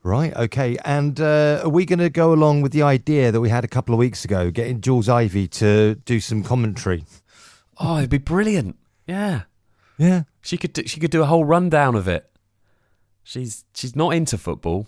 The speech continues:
Speaker 2: She's into cricket, actually.
Speaker 1: Yeah,
Speaker 2: But,
Speaker 1: that's
Speaker 2: uh,
Speaker 1: why we need to leave her f-, cricket. We don't, we don't need cricket. We need her to comment on football. So I reckon, 'cause obviously you got games pretty much Monday, Wednesday, some on Friday and Saturday, Sunday.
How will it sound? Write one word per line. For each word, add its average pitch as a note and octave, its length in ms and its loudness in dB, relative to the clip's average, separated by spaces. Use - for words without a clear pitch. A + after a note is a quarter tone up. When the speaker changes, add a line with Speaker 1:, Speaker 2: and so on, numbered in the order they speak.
Speaker 2:
She's G#2 180 -6
into B2+ 160 -4
cricket, A#2 340 -4
actually. D#2 440 -10
Speaker 1:
Yeah, B2+ 120 2
Speaker 2:
But, - 60 0
Speaker 1:
that's F3 240 0
Speaker 2:
uh, - 40 -4
Speaker 1:
why A2 420 0
we B2 120 -2
need C3+ 300 0
to B2 220 0
leave B2+ 400 0
her A2+ 340 2
f-, - 140 -20
cricket. A2+ 260 -2
We A#2 60 -4
don't, C#3 160 0
we C#3 60 -4
don't D3 160 0
need C3+ 160 0
cricket. G#2+ 440 0
We A#2+ 120 -2
need B2 240 2
her A#2 200 2
to - 180 -6
comment A#2+ 320 0
on G#2+ 160 0
football. F#2+ 680 -2
So D#3+ 180 2
I G3+ 100 6
reckon, A2+ 600 2
'cause D3 200 -2
obviously E3+ 340 0
you C3+ 140 2
got C3 440 -2
games C#3 420 2
pretty D3 300 -2
much A2+ 300 -4
Monday, A#2 460 2
Wednesday, A2+ 680 0
some A#2+ 220 -2
on G#2 120 0
Friday A#2 580 0
and G#2 220 -4
Saturday, A2 280 -4
Sunday. F#2 440 -2